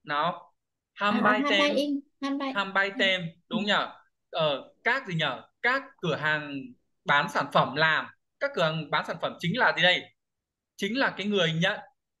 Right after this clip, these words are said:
Speaker 1: cái onegai này, đúng nhỉ?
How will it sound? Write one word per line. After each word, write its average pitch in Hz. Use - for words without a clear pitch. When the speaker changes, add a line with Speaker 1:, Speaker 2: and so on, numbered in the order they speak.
Speaker 1:
cái 180
onegai 185
này, 151
đúng 147
nhỉ? 180